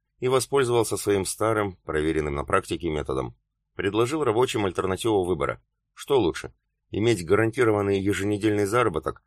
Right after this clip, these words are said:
получать четко фиксированный процент от дохода своего предприятия или бороться за эфемерную и призрачную революционную идею?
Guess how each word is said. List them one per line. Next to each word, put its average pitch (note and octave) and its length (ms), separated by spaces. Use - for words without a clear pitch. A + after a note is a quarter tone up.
получать G#2 400
четко A2 320
фиксированный G2+ 640
процент G2 400
от F2 120
дохода F#2 360
своего F#2+ 340
предприятия F#2 760
или D3+ 200
бороться A2+ 380
за G2 180
эфемерную G2 580
и G2 120
призрачную F2+ 640
революционную F2+ 720
идею? C#2 360